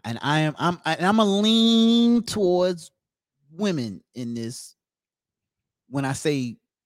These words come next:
for us messing up, I know a lot of men, <sighs> myself, my, my father,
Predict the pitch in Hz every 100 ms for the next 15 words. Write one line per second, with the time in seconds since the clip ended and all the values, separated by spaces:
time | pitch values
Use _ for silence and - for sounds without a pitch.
0 | _ _ _ 139 127 110 101 - _ 120
1 | 120 104 101 85 - _ _ _ - -
2 | 127 127 110 110 123 120 117 110 120 113
3 | 107 _ _ _ _ _ _ _ _ _
4 | _ _ _ _ - - - - _ _
5 | 101 - - 135 95 _ _ _ _ _
6 | 107 139 113 _ _ 131 - 147 185 87
7 | 76